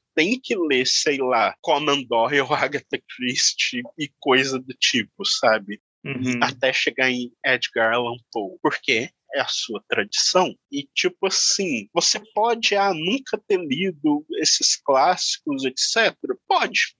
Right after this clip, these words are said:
Speaker 1: sabe? Mas eu, pessoalmente, acho que eu preciso conhecer todos os meus predecessores. É assim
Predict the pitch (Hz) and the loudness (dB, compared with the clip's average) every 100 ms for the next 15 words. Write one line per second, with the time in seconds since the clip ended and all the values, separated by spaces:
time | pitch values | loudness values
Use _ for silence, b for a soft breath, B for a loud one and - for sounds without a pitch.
0 | - - 160 135 117 113 - 180 180 185 | -6 -2 2 0 -2 -8 -6 0 2 2
1 | - 160 160 - - - - 185 180 147 | 2 2 2 2 0 0 0 0 0 -2
2 | 175 - 165 151 - - 175 175 180 - | -4 -6 -2 0 0 0 0 0 -2 0
3 | 156 165 - 151 160 - 156 - 151 151 | 0 -2 -2 -2 -2 -2 -4 -4 -2 -2
4 | 151 - 147 - - 147 131 123 135 - | -4 -4 -4 -4 -4 -4 -2 -2 -2 -2
5 | - 117 107 - 131 123 - - - 185 | 0 0 -2 -2 0 0 0 -2 -2 -6